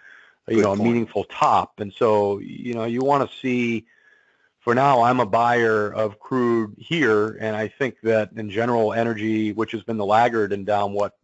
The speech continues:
Speaker 1: nine percent or so, and, and
Speaker 2: Yeah.
Speaker 1: massively underperforming everything,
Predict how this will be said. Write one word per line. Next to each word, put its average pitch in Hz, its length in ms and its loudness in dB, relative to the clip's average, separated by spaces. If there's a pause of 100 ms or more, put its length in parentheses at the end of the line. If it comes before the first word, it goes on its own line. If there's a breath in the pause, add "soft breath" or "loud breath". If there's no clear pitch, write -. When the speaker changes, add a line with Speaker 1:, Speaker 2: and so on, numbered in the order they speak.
Speaker 1:
nine 107 240 -4
percent 104 400 -4
or 98 80 -4
so, 98 540 2
and, 95 180 -10
and 107 120 -8
Speaker 2:
Yeah. 87 220 -2
Speaker 1:
massively 104 500 0
underperforming 104 640 -4
everything, 107 580 -4